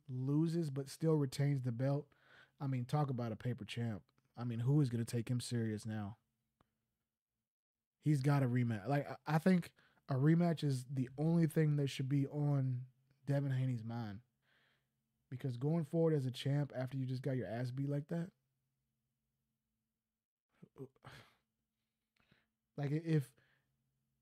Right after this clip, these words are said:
if Haney said, "I don't want no more of Ryan, I wanna, I want the Tank fight. I want the Teofimo fight. I wanna go for another belt at one forty. I want the, um, Pitbull, Pitbull Cruz fight."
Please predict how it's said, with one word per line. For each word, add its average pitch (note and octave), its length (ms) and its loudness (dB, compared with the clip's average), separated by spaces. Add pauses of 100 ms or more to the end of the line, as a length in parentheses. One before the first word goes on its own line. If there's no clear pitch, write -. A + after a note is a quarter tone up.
(280)
if D3 160 -2
Haney F#3 300 6
said, E3+ 260 4
"I D3+ 80 0
don't E3+ 160 2
want D3+ 160 0
no D#3 160 2
more D#3+ 260 4
of C#3 100 -2
Ryan, C#3+ 540 0 (1040)
I D3 80 -6
wanna, D3 380 0
I D3 40 -6
want D#3 260 -2
the C3 80 -8
Tank D3 320 0
fight. A2 280 -6
I C#3 60 -4
want D3+ 200 0
the D3 60 -6
Teofimo C#3+ 640 0
fight. A2+ 280 -10 (1500)
I D3+ 60 -4
wanna D#3 200 4
go D3+ 140 2
for D3+ 200 0
another D3 240 2
belt D3 240 4
at C#3 80 2
one C#3 180 -2
forty. C#3+ 320 0
I C3 40 0
want D3 280 0
the, C#3+ 180 2
um, C3 440 -2 (200)
Pitbull, D3 380 0 (260)
Pitbull D#3 300 -2
Cruz D#3+ 320 0
fight." A#2 240 -8